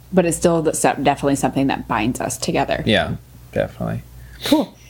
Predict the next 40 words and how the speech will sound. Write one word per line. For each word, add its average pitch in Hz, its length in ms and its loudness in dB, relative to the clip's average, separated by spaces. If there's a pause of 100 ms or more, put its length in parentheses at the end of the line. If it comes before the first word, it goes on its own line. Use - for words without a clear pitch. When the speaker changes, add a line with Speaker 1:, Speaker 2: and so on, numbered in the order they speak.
(140)
Speaker 2:
So 120 520 2
I 131 120 0
think 165 260 2
that 123 280 2 (160)
the, 123 240 2 (240)
the 123 200 0
big 135 280 2
point, 123 440 0
at 117 140 -4
least 113 200 2
the 110 80 0
first 139 300 2
point 113 180 0
that 110 60 2
we 107 80 4
wanna 101 180 2
make, 95 320 0
is 101 160 -2
that 98 280 2 (300)
try 139 320 2
and 165 180 0
figure 120 300 2
out 104 300 2
what 120 260 2
it 135 140 2
is 107 320 2
that 101 360 2 (100)
brought 117 560 0
you 110 140 2
to 107 220 2
that 98 200 2
person 98 340 -2
in 92 120 0
the 90 60 -4
first 87 340 0
place. 80 400 -2
Speaker 1:
Yes. - 400 -6
Speaker 2:
Right? 202 140 4
Speaker 1:
Those 196 180 0
first - 640 -2